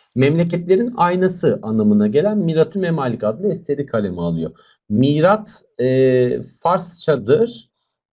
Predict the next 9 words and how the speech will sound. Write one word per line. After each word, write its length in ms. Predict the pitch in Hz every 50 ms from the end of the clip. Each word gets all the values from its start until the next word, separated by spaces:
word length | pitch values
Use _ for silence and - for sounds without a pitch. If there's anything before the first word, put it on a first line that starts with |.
| _
ama 200 | - 160 165 151
Batı 280 | 143 156 151 - 170 151
dili 460 | 156 165 156 156 147 135 - 123 123
biliyorsunuz 640 | 135 143 160 160 156 - 165 165 - - - _ _
şey 220 | - - 143 127
Hint, 160 | 143 151 151 -
Avrupa 640 | - 135 147 151 151 147 147 - 151 143 127 131 - _ _ _ _ _ _ _ _ _ _ _ _ _ _ _ _ _ _ _ _ _ _ _ _ -
dil 140 | 107 127 127
yap-, 200 | 143 143 147 -